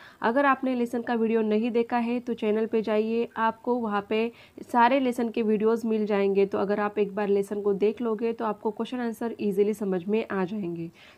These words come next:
तो चलिए स्टार्ट करते हैं question and answer। तो क्वेश्चन नंबर वन आपको दिया है fill in the blanks with suitable words, कि यहाँ पे ब्रैकेट में आपको वर्ड्स दिए हैं, उनको आपको प्रॉपर जगह पे लिखना है। जैसे कि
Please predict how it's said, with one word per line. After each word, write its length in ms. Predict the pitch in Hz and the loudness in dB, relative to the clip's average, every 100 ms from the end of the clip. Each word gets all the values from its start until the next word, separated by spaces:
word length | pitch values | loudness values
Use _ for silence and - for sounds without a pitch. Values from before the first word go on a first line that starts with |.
| - | -8
तो 60 | |
चलिए 340 | 220 240 262 269 | -2 0 0 -2
स्टार्ट 380 | - 240 220 | 0 0 0
करते 300 | - 226 214 | 0 -6 -2
हैं 140 | 226 226 | -2 -2
question 440 | 226 220 220 214 | -4 -4 -2 -2
and 40 | 220 | 0
answer। 400 | 208 208 233 294 _ _ _ _ _ - - - | -2 -2 -4 -4 _ _ _ _ _ -20 -20 -4
तो 60 | 262 | 0
क्वेश्चन 260 | 269 269 | 2 4
नंबर 220 | 294 285 294 | 4 4 4
वन 280 | 254 269 | 4 2
आपको 280 | 277 269 269 | 0 -2 -4
दिया 220 | 233 247 | -2 0
है 140 | 247 262 | 0 0
fill 180 | 254 226 | -2 0
in 160 | 240 | 0
the 140 | 240 226 | 0 2
blanks 380 | 233 247 240 226 | 2 0 -4 -4
with 440 | 247 - _ - | -4 -6 _ -10
suitable 520 | 233 226 240 247 247 196 | -4 0 0 0 -2 2
words, 400 | 185 175 - - | 2 0 -6 -18
कि 180 | - | -4
यहाँ 220 | 247 247 233 | 0 2 0
पे 120 | 254 | 0
ब्रैकेट 480 | 208 202 196 226 233 | 0 0 0 -6 -4
में 120 | 240 | -2
आपको 420 | 233 220 - 233 | -2 -4 0 0
वर्ड्स 480 | 240 214 214 214 214 | 2 4 4 2 -4
दिए 200 | 226 226 | 0 0
हैं, 300 | 226 240 285 - - - | 0 -2 -4 -8 -20 -2
उनको 280 | 233 233 254 | 0 0 2
आपको 320 | 233 - 262 | 2 2 -4
प्रॉपर 380 | 254 226 214 214 | 2 0 2 -2
जगह 240 | 214 202 | 2 0
पे 160 | 202 233 | 2 0
लिखना 340 | 202 196 185 | 0 0 -2
है। 300 | 175 165 160 - - | -2 -6 -10 -14 -2
जैसे 240 | 202 208 233 | 2 2 0
कि 180 | 254 | -4